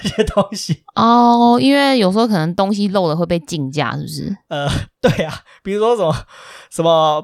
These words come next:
Speaker 1: 板凳啊，什么乱七八糟啊，甚至我听到很多很扯的故事，说什么，呃，如果说你有什么东西不见了，你就去军品店找，比如说什么卡车的油箱啊，<laughs> 什么之类的。
Speaker 2: 那边也有哦。
Speaker 1: 对，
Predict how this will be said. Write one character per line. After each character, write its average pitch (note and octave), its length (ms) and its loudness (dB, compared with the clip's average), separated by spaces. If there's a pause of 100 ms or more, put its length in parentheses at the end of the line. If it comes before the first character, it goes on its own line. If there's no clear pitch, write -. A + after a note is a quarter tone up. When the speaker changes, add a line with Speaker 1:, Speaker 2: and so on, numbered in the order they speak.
Speaker 1:
板 D3 220 0
凳 F3+ 260 2
啊， D3+ 260 -2
什 D3 100 -6
么 C#3+ 60 -4
乱 E3 160 2
七 D#3 160 -8
八 C#3+ 160 4
糟 C#3 160 0
啊， C#3 80 2
甚 G#3 160 2
至 A3 220 0
我 D#3+ 120 2
听 G#3+ 280 -4
到 G#3+ 240 2
很 C#3+ 240 -6
多 E3+ 140 2
很 D3+ 120 -2
扯 B2+ 220 -4
的 B2 80 -8
故 C#3+ 200 -6
事， C#3+ 140 -8
说 E3+ 180 -2
什 E3+ 40 -6
么， C3 200 -6 (400)
呃， D3 120 -2 (140)
如 C#3+ 140 0
果 F#3 120 4
说 E3+ 140 2
你 E3 80 -4
有 E3 80 2
什 E3 100 -4
么 C3 80 -4
东 C#3+ 120 2
西 D#3+ 60 2
不 C#3 140 -2
见 C#3 240 0
了， B2 120 -2
你 B2 60 -6
就 D3 100 2
去 D#3+ 100 2
军 E3 180 -2
品 C#3 160 2
店 C#3 240 0
找， B2+ 320 -6 (120)
比 C#3+ 80 2
如 C#3 100 4
说 F3 180 6
什 E3 140 -2
么 C3 460 -6
卡 C3+ 200 0
车 D#3+ 200 2
的 D#3 80 4
油 C3+ 240 2
箱 D3+ 340 0
啊， D3 260 2 (220)
<laughs> - 240 -10
什 - 180 -2
么 D#3+ 120 2
之 F3+ 180 -6
类 F3+ 60 4
的。 - 60 2 (100)
Speaker 2:
那 D#4 40 2
边 D#4 140 2
也 G#3 220 0
有 G3+ 160 2
哦。 F2+ 180 -2
Speaker 1:
对， - 260 0